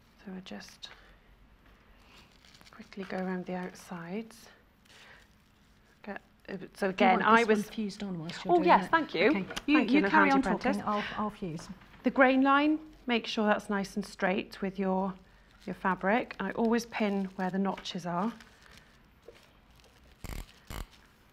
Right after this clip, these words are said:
Speaker 1: And then over here, check that that's got everything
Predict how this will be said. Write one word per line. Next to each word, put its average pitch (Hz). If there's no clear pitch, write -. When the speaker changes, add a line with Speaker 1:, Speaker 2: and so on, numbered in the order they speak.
Speaker 1:
And 175
then 175
over 190
here, 185
check -
that -
that's -
got -
everything 185